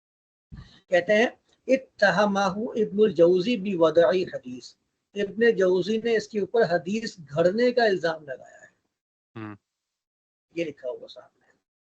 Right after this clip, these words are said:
Speaker 2: सही।
Speaker 1: यानी कि इसके झूठे होने के ऊपर लोगों ने बयान किया है कि ये हदीसें खुद से गढ़ता है,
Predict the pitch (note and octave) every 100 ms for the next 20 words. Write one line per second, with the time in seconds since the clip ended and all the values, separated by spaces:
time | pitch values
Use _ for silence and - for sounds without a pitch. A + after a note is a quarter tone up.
0 | _ _ - G#2+ _ - D#3+ F#3 G#3+ G#3+
1 | G3+ - A3 A3+ G3 C3 D3+ F#3 A#3+ B3
2 | G3+ G3+ G#3 G3+ G#3+ F#3 D#3 D#3+ D#3+ G#3
3 | G3+ D#3 D#3+ E3 F3 F#3+ G#3+ E3+ C#3 C#3+
4 | F3 F3 E3 D#3 D3+ E3 F#3+ G#3+ F3+ D3+
5 | F3+ F3+ G#3+ - G#3+ - A3 - C#3 C#3
6 | - D3+ B2+